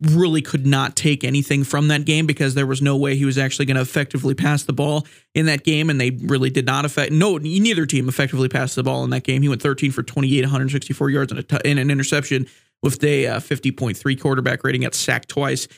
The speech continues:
and he also had thirteen rush attempts for fifty-four yards, um, in that game. And then the next game after that in week two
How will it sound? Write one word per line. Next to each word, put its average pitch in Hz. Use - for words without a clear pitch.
and 151
he 156
also 147
had 135
thirteen 131
rush 135
attempts 131
for 127
fifty-four 127
yards, 123
um, 143
in 139
that 127
game. 131
And 151
then 135
the 131
next 143
game 139
after 139
that 135
in -
week 127
two 135